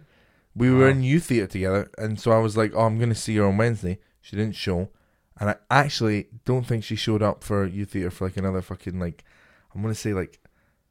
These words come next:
Speaker 1: four months.
Speaker 2: Jesus. She
Speaker 1: And
Speaker 2: took that really
Speaker 1: <laughs>
Speaker 2: hard.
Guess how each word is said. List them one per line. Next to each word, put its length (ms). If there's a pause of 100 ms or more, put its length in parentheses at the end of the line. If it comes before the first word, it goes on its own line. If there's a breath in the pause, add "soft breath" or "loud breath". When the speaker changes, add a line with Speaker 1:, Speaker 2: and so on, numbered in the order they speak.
(480)
Speaker 1:
four 680
months. 680 (280)
Speaker 2:
Jesus. 1000
She 160
Speaker 1:
And 80
Speaker 2:
took 120
that 200 (100)
really 340
Speaker 1:
<laughs> 0
Speaker 2:
hard. 500